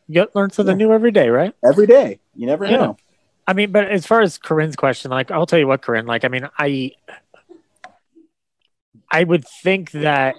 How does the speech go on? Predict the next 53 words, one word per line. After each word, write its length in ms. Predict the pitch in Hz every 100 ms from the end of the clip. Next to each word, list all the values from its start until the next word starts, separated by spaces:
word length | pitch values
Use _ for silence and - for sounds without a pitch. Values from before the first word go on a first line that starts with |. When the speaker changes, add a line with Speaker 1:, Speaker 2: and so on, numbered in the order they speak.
| _ _ _ - - 359 - _ -
Speaker 1:
because 400 | - 135 147 156
the 80 | 151
Marvel 340 | 143 147 135 123
fan 300 | 123 139 127
base 260 | 139 123
is 140 | 120 -
so 260 | 127 120 - - _ _ 127 131 -
built 320 | 135 127 -
in 300 | 120 127 135
that 200 | 123 -
people 260 | 131 123
are 100 | 123
gonna 240 | 120 120 117
tune 280 | - 131 120
in 120 | 113
on 140 | 113
curiosity 680 | 110 127 123 113 117 - 117
alone. 360 | 107 107 120 123
The 100 | 110
real 220 | 123 123
question 460 | - 113 - 113 113
is 100 | 107
how 200 | 113 113
many 180 | 117 117
of 80 |
them 160 | 110 107
are 40 | 107
gonna 180 | 110
just 200 | 107 110
try 240 | - 127 113
it 80 | 113
out 160 | 110
at 120 | 113 -
home 320 | 123 117 110
rather 220 | 110 107
than 200 | 101 104
the 80 | 101
theater. 520 | - 131 92 82 - _ -
Speaker 2:
It's 180 | 135
not 180 | 127 123
gonna 120 | 123 107
be 140 | 117
available. 460 | 117 107 101 104 104
It's 100 | 113
only 200 | 120 110
in 80 | 95
theaters. 500 | 98 90 95 - - _
Speaker 1:
Oh, 180 | 135 135
so 220 | 123 131
Disney 440 | 113 135 127 127 123
decided 480 | 117 - 123 120 110
to 60 | 110
not 340 | 110 117 120